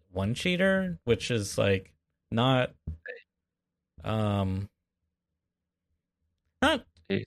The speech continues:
Speaker 1: it, it's slightly more than previous in my experience anyways, like, blatant cheating.
Speaker 2: Mm.
Speaker 1: But
Speaker 2: Maybe I just play in too much of a scrub way. Like, I just never see anybody.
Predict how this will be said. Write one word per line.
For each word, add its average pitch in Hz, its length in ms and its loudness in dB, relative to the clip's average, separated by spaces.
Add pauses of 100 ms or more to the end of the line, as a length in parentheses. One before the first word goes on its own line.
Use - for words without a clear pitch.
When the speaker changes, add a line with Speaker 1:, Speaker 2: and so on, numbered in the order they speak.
(120)
Speaker 1:
it, - 180 -2
it's - 240 -4
slightly 214 400 4
more 170 480 6
than 131 400 4
previous 98 760 0
in 101 160 -2
my 98 180 2
experience 90 440 -4
anyways, 92 460 -8
like, 104 140 0
blatant 98 720 0 (220)
cheating. - 280 -10 (220)
Speaker 2:
Mm. 101 440 4
Speaker 1:
But - 200 -8 (120)
Speaker 2:
Maybe 190 240 6
I 175 100 6
just 165 180 -2
play 110 180 6
in 107 100 4
too - 140 0
much 113 200 2
of 101 40 -2
a 95 60 6
scrub 104 480 4
way. 95 300 8
Like, 90 220 6
I 98 40 8
just 101 220 0
never 95 180 6
see - 180 -4
anybody. 90 340 2